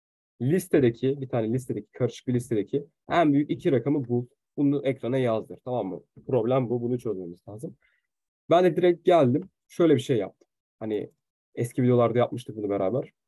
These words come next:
Aa, listedeki en büyük rakam bulmak için ne yapıyorduk? Aa, bir tane maksimum diye bir değişken oluşturup bunun değerini number'ın, o listenin sıfırıncı indeksini tanımlıyorduk. Sonra for'la her rakamı alıp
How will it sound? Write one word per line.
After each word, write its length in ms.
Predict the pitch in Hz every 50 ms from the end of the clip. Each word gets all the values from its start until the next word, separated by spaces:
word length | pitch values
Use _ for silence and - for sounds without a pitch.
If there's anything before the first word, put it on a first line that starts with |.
| _ _ _ _ _ _ _ _ _ _ _ _ _ _ _ _ _ - _ _ _ _
Aa, 200 | - - 101 98
listedeki 720 | 98 104 107 113 120 139 135 - - 151 135 123 123 - 175
en 280 | - 139 143 147 151
büyük 220 | 139 135 127 127 123
rakam 280 | 123 123 147 143 131
bulmak 240 | 135 139 151 147 139
için 220 | - - 143 139
ne 40 | 139
yapıyorduk? 500 | 143 147 143 - 120 123 170 180 - _ _ _ _ _ _ _ _ _ _ _ _ _
Aa, 240 | - 113 110 110 117
bir 80 | 127
tane 200 | 127 135 127 127
maksimum 520 | 123 123 135 139 135 - - 135 131 123 113
diye 120 | 120 113
bir 60 | 110
değişken 300 | 117 117 113 - - 160
oluşturup 460 | 165 160 147 143 - 170 175 180 - _ _ _ _ _ _ _ _ _ _ _ _
bunun 180 | - 139 135 123
değerini 500 | 127 131 127 127 123 147 156 160 156 - -
number'ın, 520 | 120 123 127 135 139 139 123 117 117 120
o 100 | 120 123
listenin 340 | 127 127 127 - - 135 156
sıfırıncı 460 | 156 - 139 127 - 143 127 113 117
indeksini 320 | 110 113 117 - - 151 147
tanımlıyorduk. 480 | 151 170 165 165 170 170 170 175 170
Sonra 300 | - - 151 147 156 156
for'la 540 | - _ - 170 156 143 139 151 160 160 - _
her 280 | _ _ 151 151 143
rakamı 260 | 135 127 120 120 120 131
alıp 260 | 151 180 175 -